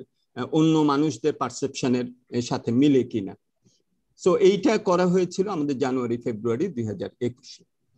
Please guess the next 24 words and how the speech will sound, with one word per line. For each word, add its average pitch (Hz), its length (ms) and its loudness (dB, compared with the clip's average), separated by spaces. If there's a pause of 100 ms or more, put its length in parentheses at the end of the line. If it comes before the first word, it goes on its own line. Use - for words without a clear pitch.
(280)
আমরা 175 200 0
কাভারেজের 202 640 0
দিক 214 200 -4
থেকে 202 200 2
যেটা 180 280 0
দেখেছি 143 480 0
সেটা 151 300 -6
হলো 170 220 -2
যে 156 340 -2
যদিও 170 640 2
এই 147 200 0
সময়টাতে 160 840 -4 (400)
বিভিন্ন 135 440 2
প্রোগ্রামগুলি 151 800 0
সবচেয়ে - 520 -2
যারা, 165 440 -2 (100)
আহ, 131 100 -4
কম 143 320 2
আয়ের 135 260 2
মানুষ 135 500 0
তাদেরকেই 151 520 2
target 143 480 -4
করা 135 200 -4
দরকার 120 340 -4